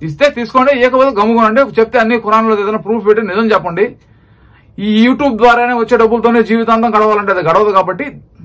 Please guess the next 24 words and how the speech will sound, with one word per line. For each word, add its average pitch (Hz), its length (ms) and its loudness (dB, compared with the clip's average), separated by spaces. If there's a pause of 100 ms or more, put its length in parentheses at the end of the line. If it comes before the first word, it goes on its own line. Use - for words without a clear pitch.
(680)
బయట 208 280 0
ఏదైనా 247 180 4
పని 208 260 -4
చేసుకుంటూ 220 380 0 (100)
ఖాళీ 214 320 0
సమయాల్లో 208 500 -2
మనం 196 140 -2
ఈ 170 400 -6
వీడియోలు 185 340 0
తీసుకుంటూ 175 320 -8
ఉంటే 185 140 -2
అది 214 140 0
మంచిది. 196 360 -4
ఎందుకంటే 220 400 -6
చాలా 196 140 -2
ఎక్స్పీరియన్స్ 233 420 -2
తో 254 60 0
నేను 185 220 -6
చెప్తున్నాను. 160 340 -4
ఎందుకంటే 220 360 -2 (520)
వచ్చేస్తుంది 254 540 0
ఈ - 20 4
ఆలోచన 202 420 2
అనేది. 147 320 -6